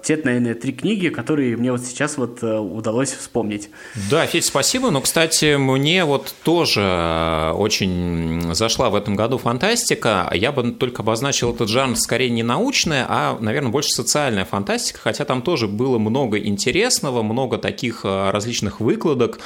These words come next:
Speaker 2: о которых стоит, э, размышлять, которые действительно видно, что не выдуманы, а написаны вот, э, после какой-то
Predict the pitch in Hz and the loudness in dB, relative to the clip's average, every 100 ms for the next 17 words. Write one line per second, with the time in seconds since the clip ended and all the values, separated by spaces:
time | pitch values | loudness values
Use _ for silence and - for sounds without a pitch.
0 | - - 117 107 123 110 - - 123 107 | -16 -10 -4 -2 0 -2 -2 0 0 2
1 | 95 - 92 90 87 87 90 98 101 120 | -2 -2 -2 0 0 0 0 -2 -2 -2
2 | - 151 175 185 110 107 113 107 107 - | 0 0 0 -2 -2 0 0 0 -2 -4
3 | 131 107 101 92 92 92 123 117 101 - | -4 -2 0 0 0 0 -2 -2 -2 0
4 | 120 110 - - - 104 113 117 104 143 | 0 0 -2 -14 -8 -2 2 2 2 2
5 | 254 226 147 120 101 98 113 131 131 110 | 2 2 2 2 0 0 0 2 2 0
6 | - 104 104 101 101 190 - 135 123 113 | -2 -2 0 0 0 0 2 2 0 0
7 | 95 85 92 107 - 98 95 92 - 139 | -2 -4 -4 -4 -2 0 2 0 0 -2
8 | 139 110 - - - 135 120 110 98 | 0 -2 -2 -10 0 2 2 2 0